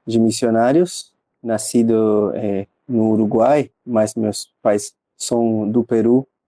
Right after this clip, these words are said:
Então, eu sou um filho que chamam filho da terceira cultura, sou uma mistura. E, por conta disso, sempre na minha casa teve um ar de, de missões.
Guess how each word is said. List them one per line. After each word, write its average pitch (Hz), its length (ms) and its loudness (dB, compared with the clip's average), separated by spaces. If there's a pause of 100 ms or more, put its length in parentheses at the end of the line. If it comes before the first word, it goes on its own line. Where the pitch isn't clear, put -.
Então, 110 440 -2
eu 107 300 0
sou 117 300 -2
um 110 40 -6
filho 113 480 0 (200)
que - 80 -12
chamam 110 320 0
filho 107 280 -2
da 98 280 0 (160)
terceira 110 440 -2
cultura, 127 640 0 (320)
sou 107 220 -6
uma 101 160 -4
mistura. 139 580 0 (220)
E, 104 220 0
por 117 140 -2
conta 120 220 0
disso, 120 220 -2
sempre 147 300 -2
na 139 80 2
minha 120 180 2
casa 120 300 -2
teve 117 260 0
um 110 160 0
ar 113 160 2
de, 107 400 -2
de 110 180 0
missões. 120 640 -2